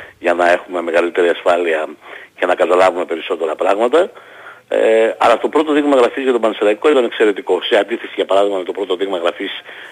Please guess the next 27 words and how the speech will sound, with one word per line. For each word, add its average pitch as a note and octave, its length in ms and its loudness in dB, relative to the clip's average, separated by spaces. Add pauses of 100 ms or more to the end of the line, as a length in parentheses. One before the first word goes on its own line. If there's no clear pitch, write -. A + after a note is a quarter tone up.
(100)
για - 140 -2
την - 120 -10
Κηφισιά, - 420 0
που A#2 100 -4
ήταν, A#2+ 240 0
ε, A2+ 240 0
απογοητευτικό, A2+ 1040 0 (400)
έχασε - 360 -4
τρία A2+ 200 2
μηδέν G#2+ 200 2
από G2 120 -2
τον F2 120 -6
πας. B2+ 360 2
Δεν C3 220 0
ξέρω G#2+ 220 4
αν F#2 200 -4 (440)
ο - 260 -4
πας - 300 0
πρέπει G#2+ 200 0
να G#2+ 100 0
πιστέψει - 400 0
ότι A2 120 -6
είναι G#2+ 100 -2
σε G2 120 -8
πολύ G2+ 220 0
καλή G2 200 2
κατάσταση A#2+ 760 0